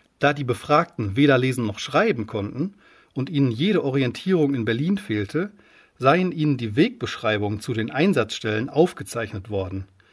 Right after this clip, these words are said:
Wenn sie auf die U-Bahn angewiesen waren, hätten sie sogar bei Haltestellen mitgezählt, um den Ausstieg nicht zu verpassen.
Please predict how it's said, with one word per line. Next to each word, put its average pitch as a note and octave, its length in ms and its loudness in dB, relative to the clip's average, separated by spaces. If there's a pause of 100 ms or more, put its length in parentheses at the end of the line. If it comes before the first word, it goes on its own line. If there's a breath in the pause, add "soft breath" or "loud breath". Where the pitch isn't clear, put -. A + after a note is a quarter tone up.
(360 soft breath)
Wenn A#2+ 120 0
sie C#3 120 -2
auf B2+ 120 -4
die - 220 -16
U-Bahn C3+ 440 2
angewiesen A#2+ 520 -4
waren, B2+ 580 0
hätten D#3+ 260 -4
sie B2 100 -4
sogar A#2+ 380 4
bei A2+ 160 0
Haltestellen B2+ 640 -2
mitgezählt, C3+ 840 -2
um C#3 120 0
den E3+ 140 0
Ausstieg B2+ 440 -6
nicht G#2 180 -12
zu - 80 -12
verpassen. - 520 -14